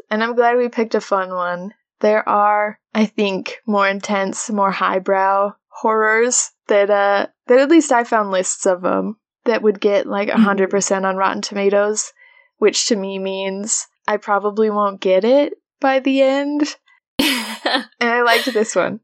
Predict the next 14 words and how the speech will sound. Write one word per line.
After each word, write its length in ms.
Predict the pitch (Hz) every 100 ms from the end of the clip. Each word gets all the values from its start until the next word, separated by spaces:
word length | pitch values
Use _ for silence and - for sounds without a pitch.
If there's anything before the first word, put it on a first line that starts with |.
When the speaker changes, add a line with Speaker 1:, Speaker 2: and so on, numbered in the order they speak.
| -
Speaker 1:
I 80 | 233
got 380 | 214 208 190 180
it. 160 | 240 - _ -
Speaker 2:
Yeah, 280 | 214 - - -
I 80 | 226
got 280 | 208 202
it. 180 | 196 180
It 120 | 175 185
was 200 | 196 -
fun. 440 | 190 180 175 170 -
It 80 | 202
was 120 | 196
a 60 | 190
blast. 640 | 180 175 170 170 -